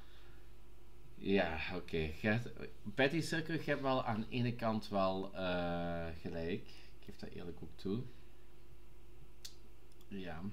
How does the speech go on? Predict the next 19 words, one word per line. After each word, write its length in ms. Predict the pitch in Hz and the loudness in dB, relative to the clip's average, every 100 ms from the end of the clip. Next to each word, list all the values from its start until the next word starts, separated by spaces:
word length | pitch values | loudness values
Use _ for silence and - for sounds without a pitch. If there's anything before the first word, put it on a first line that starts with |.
| - - | -4 -6
ik 40 | |
geef 140 | - 101 | -4 -2
dat 100 | 85 | -2
ook 120 | - | -4
eerlijk 280 | - 92 - | -4 -4 -4
toe. 160 | - 85 - - - - - - - - - - - - - - - - - - - - - | -4 -4 -4 -6 -6 -6 -6 -6 -6 -6 -6 -6 -6 -6 -6 -6 -6 -4 -4 -4 -6 -6 -2
Dus 200 | 127 123 | -2 0
nu 180 | 139 135 | 2 2
ga 100 | 131 | 2
ik 240 | 101 98 | 2 0
ook 100 | 104 | 0
eens 120 | 104 | -2
even 720 | - 113 - 110 101 - 101 | -2 -4 0 0 0 -4 -4
richting 540 | 98 113 117 104 101 101 | -2 -2 0 0 0 2
mijn 460 | 98 98 98 92 - | 2 4 4 0 -2
YouTube 640 | 95 92 101 131 127 143 | -2 0 2 2 0 -2
kanaal 420 | - 139 127 131 | 0 0 2 2
gaan. 460 | 120 117 110 104 104 | 2 2 2 0 0
Daar 220 | 98 101 | 0 0